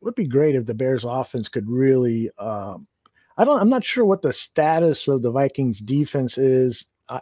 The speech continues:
I know that they haven't been playing super well, but in terms of injuries, are they, I know, uh, Anthony Barr is out to the season. Everson Griffin had another, uh,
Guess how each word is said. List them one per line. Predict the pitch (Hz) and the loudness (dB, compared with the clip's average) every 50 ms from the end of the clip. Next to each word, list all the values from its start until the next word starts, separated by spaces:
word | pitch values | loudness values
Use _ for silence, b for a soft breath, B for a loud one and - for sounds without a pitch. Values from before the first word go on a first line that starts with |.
| - | -4
I | - 147 | 0 0
know | 160 180 196 185 | 2 2 2 2
that | 160 156 - - - 139 | 4 2 2 0 0 -4
they | 143 | -4
haven't | 135 - 165 156 160 143 | -2 0 0 0 2 2
been | 139 135 127 | 0 0 0
playing | - - 156 151 147 139 131 | -2 -2 -2 0 0 0 -2
super | - - - - 214 226 202 170 143 | -4 -6 -2 0 0 2 2 4 2
well, | 135 127 127 127 | 4 2 2 2
but | 127 131 131 - | 0 -2 -2 -2
in | - 143 | -4 -6
terms | 131 - 165 165 156 139 | -4 0 0 0 0 0
of | 135 113 - _ | -2 -4 -4 _
injuries, | 151 165 185 175 143 135 127 117 117 117 - - B B B B B B B B B | 0 2 2 2 2 0 0 -2 -2 -4 -8 -10 B B B B B B B B B
are | - 139 139 | 0 2 4
they, | 147 156 151 143 - - _ 165 - - 147 147 147 165 - - | 6 6 4 4 2 -2 _ -20 -12 -6 -2 -2 -2 -2 -2 -4
I | 135 139 156 | -4 -2 0
know, | 175 170 165 160 160 151 139 | 2 4 4 6 6 4 4
uh, | 135 131 - | 2 -2 -2
Anthony | 147 151 160 160 - 160 151 135 | 0 0 0 2 2 2 2 2
Barr | 127 135 147 160 165 180 175 | 4 4 4 6 6 6 4
is | 156 170 | 4 4
out | 165 165 165 - - | 4 2 2 2 0
to | 165 | -2
the | 156 156 | -2 -2
season. | 147 - - 165 165 165 156 151 160 160 156 151 151 151 143 B B B B B B B B B B | -4 -4 -2 -2 0 0 0 0 0 0 2 2 0 0 -2 B B B B B B B B B B
Everson | 151 151 156 170 - - 160 139 | 2 4 4 4 2 2 0 0
Griffin | 120 131 165 165 - 175 165 | 2 4 2 2 2 0 -2
had | 143 139 147 151 | 0 0 0 0
another, | 156 147 147 151 147 156 151 147 143 143 143 - | 2 2 2 2 4 4 4 6 6 4 4 2
uh, | 143 139 135 131 131 135 131 | 0 0 0 0 0 0 -2